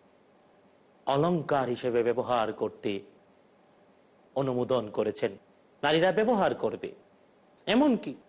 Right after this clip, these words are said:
গভীর সমুদ্র থেকে মণিমুক্তা যা বের হয়, তাও নারীরা ব্যবহার করবে। রব্বুল আলামিন বলেছেন, "তাস্তাখরিজুনা মিনহু হিলিয়াতান তালবাসুনাহা।"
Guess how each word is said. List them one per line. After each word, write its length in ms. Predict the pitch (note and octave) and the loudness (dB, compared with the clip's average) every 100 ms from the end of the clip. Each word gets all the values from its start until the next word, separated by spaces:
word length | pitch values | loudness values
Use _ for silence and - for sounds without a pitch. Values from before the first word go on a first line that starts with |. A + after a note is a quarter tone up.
| _ _ - | _ _ 0
গভীর 240 | C#3+ D#3+ | 2 2
সমুদ্র 540 | C3 D3 D3 C#3 C3+ | 0 0 -2 -2 -2
থেকে 380 | C#3 C3+ C3 B2+ | 0 -2 0 0
মণিমুক্তা 680 | A#2+ B2 A#2+ B2 A#2+ - A2+ | 2 -2 -2 -4 -4 -2 0
যা 200 | A#2 A2 | 2 2
বের 200 | B2 A#2+ | 2 2
হয়, 240 | A#2+ A2 A2 - _ _ - | 2 0 -6 -18 _ _ 0
তাও 380 | G#3 G#3+ G#2+ - - - _ _ _ _ _ _ _ _ _ | 2 2 2 -4 -16 -20 _ _ _ _ _ _ _ _ _
নারীরা 280 | B2+ C3+ B2+ | 0 2 2
ব্যবহার 440 | A#2 G#2+ G#2 G2+ | 2 0 0 -2
করবে। 200 | G2 G#2+ | -2 -2
রব্বুল 200 | C3 C3+ | 0 2
আলামিন 180 | F3+ G3+ | 2 2
বলেছেন, 400 | G#3+ B3 B3 A3 - _ _ _ _ _ - | 2 0 -2 -6 -10 _ _ _ _ _ -2
"তাস্তাখরিজুনা 840 | F#3 - A#3+ - B3 B3 D4+ D4 | 0 2 2 4 4 6 4 4
মিনহু 280 | D4+ D4 C#4+ | 4 4 2
হিলিয়াতান 880 | D4 F#4 D#4 C4+ A#3+ - G#3+ G3+ F3+ | 4 4 6 6 4 4 2 2 0
তালবাসুনাহা।" 1040 | F#3 F3 D#3 C#3 D3 B2+ A#2 G#2 G#2 F2+ | 2 4 4 2 0 0 0 -2 -4 -6